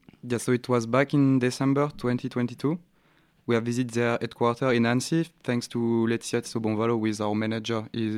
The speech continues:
in O M C, the bachelor specialized in marketing from O S V Academy. It was quite an official visit.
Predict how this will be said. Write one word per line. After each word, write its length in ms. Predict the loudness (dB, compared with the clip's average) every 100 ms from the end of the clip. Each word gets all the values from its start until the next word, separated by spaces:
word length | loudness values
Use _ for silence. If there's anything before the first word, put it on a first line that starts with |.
| -2
in 180 | -2 0
O 100 | 0
M 120 | 0
C, 220 | -2 -6 -8 -20 -20 -8 -2
the 200 | 0 2
bachelor 400 | 0 0 -2 -2
specialized 600 | -6 -4 -2 0 0 -2
in 200 | 0 0
marketing 480 | -2 -4 -4 -4 -4
from 380 | -6 -2 0 -2 -2
O 100 | -2
S 100 | 0
V 80 | -2
Academy. 480 | -2 0 0 0 _ _ _ _ _ _ _ _ _ _
It 140 | -2
was 100 | -2
quite 300 | 2 4 6
an 80 | 4
official 460 | 2 0 -2 0 0
visit. 360 | 0 0 0